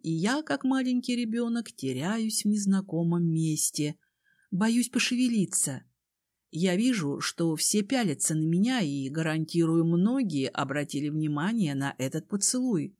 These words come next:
Ну зачем он так поступает? Для него что, слова "мы встречаемся" ничего не значат? Но ведь для меня это очень важно. Я уже отвыкла от всей этой роскоши.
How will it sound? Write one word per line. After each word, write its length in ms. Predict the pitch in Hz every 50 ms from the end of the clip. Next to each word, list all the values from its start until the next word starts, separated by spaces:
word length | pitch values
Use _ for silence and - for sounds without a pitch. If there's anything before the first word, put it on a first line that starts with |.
| _ _ _ _ _ _ _ _ _ _ _ _ _
Ну 180 | - 277 285 277
зачем 680 | 269 - 285 277 269 - - - - - 269 247 214 196
он 120 | 185 170
так 240 | 165 - 175 170 -
поступает? 840 | - 196 196 - - 214 196 - 208 190 170 151 139 135 127 - _ _ _ _ _ _ _ _
Для 260 | 226 208 240 247 262
него 320 | 254 254 262 240 247 262
что, 320 | 247 - - - 208 175 156
слова 540 | 160 - - 220 226 226 220 226 233 220 208 240
"мы 200 | 226 233 247 240
встречаемся" 960 | 202 - - 247 240 220 220 - - 240 233 233 233 226 214 - - 247 226 -
ничего 420 | 226 240 240 - - 262 240 254
не 100 | 247 254
значат? 500 | 240 233 254 277 262 - - 139 - - _ _ _ _ _ _ _ _ _ - - _
Но 260 | - 156 165 175 165
ведь 180 | 156 160 165 156
для 160 | 160 170 170
меня 360 | 175 180 180 175 160 156 151
это 180 | 147 143 - 156
очень 400 | 139 143 160 170 - - 226 226
важно. 500 | 214 220 202 175 170 170 156 143 143 - - _ _ _ _ _ _ _ _ _
Я 160 | - 320 320
уже 200 | 285 269 277 269
отвыкла 520 | 254 254 254 254 285 294 269 - 156 156 156
от 100 | 156 -
всей 260 | - - - 170 165
этой 140 | 160 175 175
роскоши. 680 | 170 165 165 165 - - 165 156 - - 160 147 147